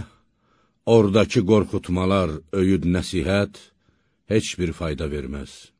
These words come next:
Artıq, ya Peyğəmbər, sən onlardan üz çevir. Carçının,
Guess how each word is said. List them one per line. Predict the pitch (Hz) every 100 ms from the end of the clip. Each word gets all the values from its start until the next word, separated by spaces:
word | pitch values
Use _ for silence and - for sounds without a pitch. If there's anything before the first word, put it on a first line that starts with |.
| _ _ _ _ _ _ _ _ _ _ _ _ _ _ _ _ _ -
Artıq, | 117 104 135 123
ya | 117 123 120
Peyğəmbər, | 120 110 107 95 95 92 71 - - _ _ _ _ _ _ _ -
sən | - 123 120
onlardan | 123 117 110 95 107 107
üz | 92 82
çevir. | - 78 80 - - _ _ _ _ _ _ _ _ _ _ _ _ _ _
Carçının, | 80 98 127 110 - 131 127 101 80 62